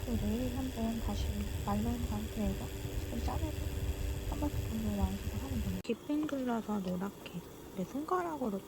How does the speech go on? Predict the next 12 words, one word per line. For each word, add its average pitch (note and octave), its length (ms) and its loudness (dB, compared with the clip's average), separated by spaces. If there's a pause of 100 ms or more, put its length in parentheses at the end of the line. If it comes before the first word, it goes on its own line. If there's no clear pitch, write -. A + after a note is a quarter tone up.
닦아서 A3+ 500 -2 (840)
<clears throat> - 760 0
물을 A3 260 4
지퍼백에다 G#3+ 720 2 (120)
담은 G3+ 220 2
다음 G3 260 -2
닦아서 - 380 -2 (1120)
손가락에 D4+ 600 -2
묻힌 G3 380 0
다음에 G#3 340 -2 (160)
삥 E4 200 2
둘렀거든요. G#3 680 -4